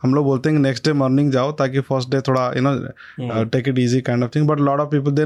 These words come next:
Speaker 1: know that जो, जो Western population
Speaker 2: हाँ।
Speaker 1: है, उनको पता है, they are, they know everything।
Speaker 2: हम्म।
Speaker 1: तो उनको they do, they don't wait, so you can travel।
Speaker 2: कोई natural तरीका नहीं होता इसको रोक-, रोकने का?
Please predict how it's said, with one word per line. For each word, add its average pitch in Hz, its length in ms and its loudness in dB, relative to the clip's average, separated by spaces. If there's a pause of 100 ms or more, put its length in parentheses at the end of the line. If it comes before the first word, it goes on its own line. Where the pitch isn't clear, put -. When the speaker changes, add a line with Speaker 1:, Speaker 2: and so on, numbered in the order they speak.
Speaker 1:
know 160 180 2
that 135 160 -2
जो, 147 260 -2 (360)
जो 127 400 0
Western 139 540 -2
population 135 520 0
Speaker 2:
हाँ। 120 60 0
Speaker 1:
है, 107 60 -6 (300)
उनको 151 200 2
पता 156 280 0
है, 143 60 0
they 143 220 0
are, 127 280 -6
they 156 80 2
know 165 220 2
everything। 143 340 0 (280)
Speaker 2:
हम्म। 123 180 -8 (220)
Speaker 1:
तो 135 60 0
उनको 143 360 2
they 139 160 0
do, 135 260 -2
they 135 380 0
don't 139 220 2
wait, - 480 -6
so 180 100 2
you 196 100 0
can 190 160 -2
travel। 143 280 0
Speaker 2:
कोई 214 240 -2
natural 120 640 -2
तरीका 180 360 0
नहीं 226 140 -4
होता 120 200 -6
इसको 101 220 -10
रोक-, 123 320 -14
रोकने 98 280 -8
का? 95 380 -12